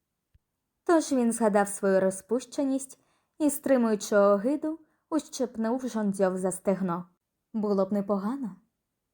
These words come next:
Принеси мисочку каші. Заодно й нагодуй мене, як повернешся». Жондзьов накинув на себе верхній одяг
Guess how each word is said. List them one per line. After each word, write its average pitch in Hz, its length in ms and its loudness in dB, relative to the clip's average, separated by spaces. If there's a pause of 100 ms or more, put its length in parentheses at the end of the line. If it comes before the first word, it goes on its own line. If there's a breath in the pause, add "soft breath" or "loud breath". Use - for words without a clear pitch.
(180)
Принеси 311 500 0
мисочку 180 480 -8
каші. 180 520 -10 (540)
Заодно 190 480 0
й 185 40 -2
нагодуй 190 480 -2
мене, 180 280 -8 (460)
як 277 260 -2
повернешся». 185 800 -2 (1040)
Жондзьов 277 640 -10
накинув 233 460 -6
на 208 100 -4
себе 202 320 -4
верхній 196 500 -2
одяг 254 480 -4